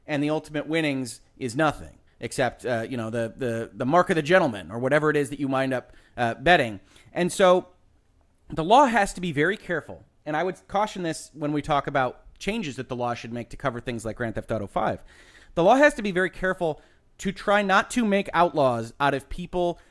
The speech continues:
that most folks would, would see as doing relatively benign activities. And one of the issues that's always apparent when you're looking at laws, when you're looking at statutes,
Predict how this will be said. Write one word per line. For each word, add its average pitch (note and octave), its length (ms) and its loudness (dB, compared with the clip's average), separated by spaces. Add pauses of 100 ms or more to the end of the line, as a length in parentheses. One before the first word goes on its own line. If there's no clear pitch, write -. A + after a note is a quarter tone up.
(140)
that D3 260 2
most E3 400 0
folks E3+ 320 -2
would, D3+ 180 -4 (240)
would D3 220 -4
see G#3+ 340 -2
as C#3+ 220 2
doing D#3 300 0
relatively D3+ 460 0
benign A#2 460 -4
activities. G#2 680 -14 (400)
And D3 240 0
one A3 140 0
of G3+ 40 -2
the G3 140 -2
issues G3 300 -4
that's D#3 160 -6
always D#3 480 2
apparent B2 380 -6
when A#2+ 120 -6
you're A#2 120 -4
looking C3+ 280 -4
at A#2+ 100 -12
laws, A#2 360 -4
when B2 140 -8
you're B2+ 80 -6
looking B2+ 240 -8
at G#2 80 -14
statutes, A2 580 -8